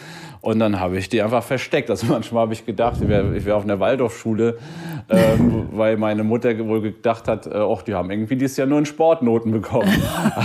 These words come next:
Ansonsten war da irgendwie gar nicht so viel. Ähm, hab die dann alles, alles quasi, ähm, verheimlicht. Und da hab ich auch,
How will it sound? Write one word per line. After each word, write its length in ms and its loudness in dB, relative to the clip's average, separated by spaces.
Ansonsten 720 0
war 160 2
da 240 2
irgendwie 340 0
gar 220 0
nicht 160 -2
so 140 -2
viel. 420 0
Ähm, 360 0
hab 180 -2
die 80 -2
dann 200 -2
alles, 460 -4
alles 340 0
quasi, 480 0
ähm, 300 0
verheimlicht. 720 0
Und 60 -10
da 140 0
hab 60 2
ich 180 -2
auch, 240 -2